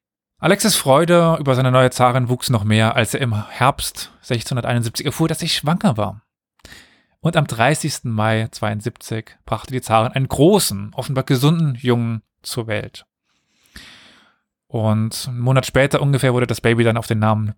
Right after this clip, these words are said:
Peter getauft. Petr. Ein Name, der in der Zukunft sehr lange mit Russland verbunden sein sollte. Der intelligente, aktive und laute, also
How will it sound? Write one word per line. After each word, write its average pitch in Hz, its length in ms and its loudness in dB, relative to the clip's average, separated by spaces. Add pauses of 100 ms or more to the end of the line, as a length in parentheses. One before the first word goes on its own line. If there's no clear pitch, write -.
(180)
Peter 101 460 0 (640)
getauft. - 520 -6
Petr. - 240 -10 (1800)
Ein 147 140 4
Name, 170 400 4
der 151 580 4
in 147 100 -4
der 143 120 -6
Zukunft - 580 -6
sehr 147 240 -2
lange 139 320 -2
mit 117 160 -6
Russland 120 280 -6
verbunden 110 360 -6
sein 101 200 -8
sollte. 110 380 -16 (720)
Der - 80 -10
intelligente, 147 800 0 (400)
aktive 156 460 -2
und 127 160 -4
laute, 127 420 0 (340)
also 117 220 -12